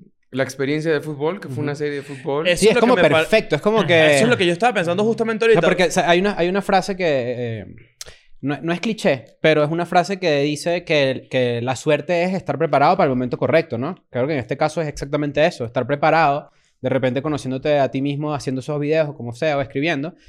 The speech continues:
Speaker 2: y se dio esa oportunidad.
Speaker 1: Claro.
Speaker 3: Es que
Speaker 2: Se
Speaker 3: además
Speaker 2: dio
Speaker 3: que
Speaker 2: ese
Speaker 3: se hayan
Speaker 2: momento, ¿no?
Speaker 3: unido las dos cosas también fue como súper fortuito, ¿no?
Speaker 1: Sí.
Speaker 3: Como que, eh, tiene que haber, tiene que ser una de esas oportunidades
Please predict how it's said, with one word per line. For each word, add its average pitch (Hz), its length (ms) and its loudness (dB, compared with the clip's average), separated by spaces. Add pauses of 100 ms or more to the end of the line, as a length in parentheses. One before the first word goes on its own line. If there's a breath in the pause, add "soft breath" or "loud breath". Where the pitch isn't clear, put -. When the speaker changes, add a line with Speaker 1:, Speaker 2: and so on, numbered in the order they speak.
(140)
Speaker 2:
y 156 100 -4
se 143 200 0
dio 135 240 4
esa 147 180 -4
oportunidad. 135 580 -6
Speaker 1:
Claro. 127 180 -6
Speaker 3:
Es 123 60 -6
que - 20 -2
Speaker 2:
Se 151 60 2
Speaker 3:
además 135 200 4
Speaker 2:
dio 139 80 4
Speaker 3:
que 147 60 6
Speaker 2:
ese - 80 0
Speaker 3:
se 170 80 2
hayan 151 180 2
Speaker 2:
momento, 147 240 0
¿no? - 60 0
Speaker 3:
unido 170 240 0
las 139 160 -2
dos 131 200 -2
cosas 151 420 -2
también 120 340 -8
fue 135 160 -12
como 151 220 -12
súper 117 420 -6 (400)
fortuito, 139 680 -4
¿no? 123 300 -12
Speaker 1:
Sí. 131 180 -8
Speaker 3:
Como 123 220 0
que, 139 220 -2
eh, - 80 -6
tiene 160 200 0
que 175 100 0
haber, 143 120 2 (160)
tiene 156 140 -4
que - 80 -4
ser 151 100 -10
una 147 100 -6
de 170 40 -4
esas 180 160 -6
oportunidades 143 640 -8